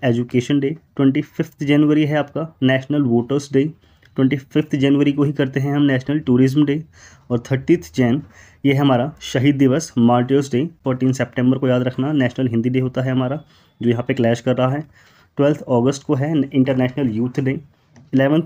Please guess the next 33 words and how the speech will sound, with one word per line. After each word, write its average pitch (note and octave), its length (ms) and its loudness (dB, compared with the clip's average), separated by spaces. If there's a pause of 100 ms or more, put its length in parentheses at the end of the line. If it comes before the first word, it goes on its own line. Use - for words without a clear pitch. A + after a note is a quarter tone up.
नवंबर B2 380 2
को C#3+ 160 -6
है C3+ 340 -6
नेशनल B2+ 560 0 (280)
एजुकेशन A#2 580 0
डे, C#3 200 -2 (520)
इसके C3+ 220 -2
अलावा C3+ 520 2
ट्वेंटी C#3 460 2
सेवन D3 440 -2
सितंबर C#3 500 -2
को C#3+ 160 -6
है A2 240 -4 (100)
वर्ल्ड B2+ 260 2 (140)
टूरिज्म A#2 420 0
डे। G#2 220 -4 (300)
ओके, B2 240 -2 (680)
अब B2 100 0
देखते C3+ 240 -2
हैं B2+ 380 -4
नेक्स्ट A#2+ 280 -4
मंथ। G#2 120 -4 (1120)
अब B2 140 0
यहाँ C3+ 160 2
पे D3 120 0
हमारा C3+ 200 2
चालू C3 220 0
हो C3 60 0
रहा C3 100 2
है C3 120 -2
फरवरी B2 380 2
मंथ A#2+ 200 4
का, E3 300 -6